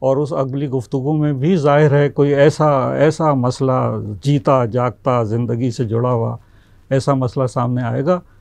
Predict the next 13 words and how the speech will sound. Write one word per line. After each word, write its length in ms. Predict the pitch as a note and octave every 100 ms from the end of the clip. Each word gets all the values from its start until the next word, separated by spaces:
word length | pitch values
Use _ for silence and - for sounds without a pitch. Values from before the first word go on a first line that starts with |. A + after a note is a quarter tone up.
| _ -
उसे 200 | C#3+ F3
लेके 280 | C3+ C3+ D3
हम 200 | A#2+ A#2+
कुछ 360 | B2 G#2+ - - -
आपस 320 | A#2+ - A#2 -
में 120 | G#2+
बात 200 | A2 A2
करेंगे 460 | C3 B2+ B2+ B2 - _ _ _ _
और 420 | A#2 A#2 A2+ A2 - _ -
ख्यालात 400 | A#2+ G#2+ A2 -
का 60 | A2
इजहार 300 | G#2+ G#2+ G#2+ -
करेंगे। 320 | F#2+ F#2